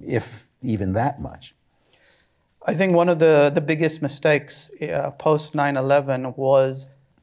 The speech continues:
Speaker 2: for the Bush administration to trust the Pakistani military leadership of General Pervez Musharraf to be the solution, whereas in many ways they were part of the problem. Remember that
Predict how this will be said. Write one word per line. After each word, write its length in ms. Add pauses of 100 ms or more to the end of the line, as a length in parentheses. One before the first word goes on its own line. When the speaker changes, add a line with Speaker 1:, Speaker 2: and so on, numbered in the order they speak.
(140)
Speaker 2:
for 840
the 80
Bush 240
administration 920
to 180
trust 600
the 80
Pakistani 640
military 540
leadership 520
of 140
General 320
Pervez 440
Musharraf 520 (460)
to 240
be 200
the 120
solution, 760 (380)
whereas 380
in 120
many 220
ways 380
they 160
were 100
part 480
of 220
the 80
problem. 640
Remember 640
that 440